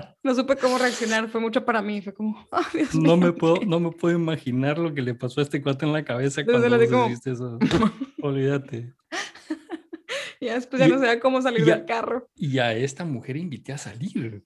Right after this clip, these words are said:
Speaker 1: <laughs> Y sí.
Speaker 2: Qué chiste.
Speaker 1: Me tardé, pero salimos del carro. <laughs>
Speaker 2: A lo mejor te reís ahora.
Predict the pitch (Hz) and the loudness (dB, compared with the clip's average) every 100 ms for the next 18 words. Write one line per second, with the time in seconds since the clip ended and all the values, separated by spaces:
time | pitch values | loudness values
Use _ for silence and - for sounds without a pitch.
0 | - 214 220 - 269 - 320 - 320 - | -6 -4 -6 -6 -8 -6 -8 -2 -2 -2
1 | - _ - - - - _ - - 165 | -18 _ -20 -20 -20 -20 _ -2 -2 -12
2 | - - - - _ _ - - 147 - | -8 -8 -8 -14 _ _ -20 -18 -10 -4
3 | 330 349 - _ 175 - 135 - _ _ | -4 -4 -12 _ -16 -14 -16 -18 _ _
4 | _ _ _ - 135 135 120 117 208 196 | _ _ _ -8 -6 -4 -6 -4 -2 0
5 | 202 196 202 196 190 185 202 185 180 180 | 0 0 0 0 -2 -2 -4 -4 -4 -6
6 | 165 165 160 214 302 - - 285 208 - | -6 -4 0 0 -2 -4 -4 0 0 0
7 | - - 587 - - - - - 320 - | -4 -12 -12 -16 -20 -16 -14 -10 -12 -12
8 | _ - - 233 - - - - - 165 | _ -14 -4 -4 -4 -10 -20 -14 -4 0
9 | 190 214 165 127 143 139 120 135 127 | 2 2 0 2 0 -2 -4 -6 -6